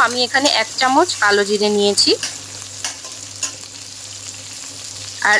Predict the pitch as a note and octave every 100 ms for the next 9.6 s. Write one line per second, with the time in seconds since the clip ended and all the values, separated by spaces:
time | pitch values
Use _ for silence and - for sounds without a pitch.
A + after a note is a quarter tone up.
0 | A3+ B3 B3 D#4 B3+ B3+ B3+ C4+ D4+ C#4+
1 | C#4+ D#4 C#4 - C#4+ D4 C4 B3+ C4 C4+
2 | C#4 C#4+ C4+ A3+ A#3 A#3+ A3+ A#3+ C4+ -
3 | - - - - - - - - - -
4 | - - - D4 - - - - - -
5 | - - - - - - - - - -
6 | - - - - - - - - - -
7 | A3 B3+ A3+ B3+ B3 - E4 - A#3 A3+
8 | C4+ C4+ C4+ B3+ - A#3+ B3+ C4+ - A3+
9 | A#3+ A#3 C4 C4 B3